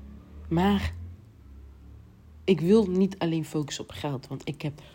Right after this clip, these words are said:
daarom nogmaals, die shit waar ik doorheen ben gegaan. De shit die ik weet.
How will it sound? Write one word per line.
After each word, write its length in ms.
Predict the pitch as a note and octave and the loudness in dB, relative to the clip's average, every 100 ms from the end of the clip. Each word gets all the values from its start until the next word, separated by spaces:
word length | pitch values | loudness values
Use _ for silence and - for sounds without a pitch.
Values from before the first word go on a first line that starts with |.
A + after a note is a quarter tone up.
| - _ _ - | -20 _ _ -12
daarom 220 | C3 A#2+ | -6 -2
nogmaals, 460 | B2+ D#3+ D#3 C3+ - | -2 -2 -4 -6 -8
die 140 | - B2 | -8 -6
shit 440 | - - F#3 F3+ | -4 -2 -2 -2
waar 180 | D3 C3+ | -4 -2
ik 300 | - F#3 - - _ _ _ - | 2 0 0 -20 _ _ _ -12
doorheen 380 | A#2+ B2+ D#3 E3 | -6 0 2 2
ben 140 | D#3 | -2
gegaan. 500 | - - B2+ B2+ D3 - _ - - - | -8 -12 -10 -8 -10 -16 _ -20 -20 -6
De 100 | C#3 | -4
shit 300 | - E3+ C#3 | 0 0 -2
die 160 | C#3 | -4
ik 220 | - E3 D#3 | 0 -2 0
weet. 520 | C#3 B2+ B2 - | 0 0 0 -6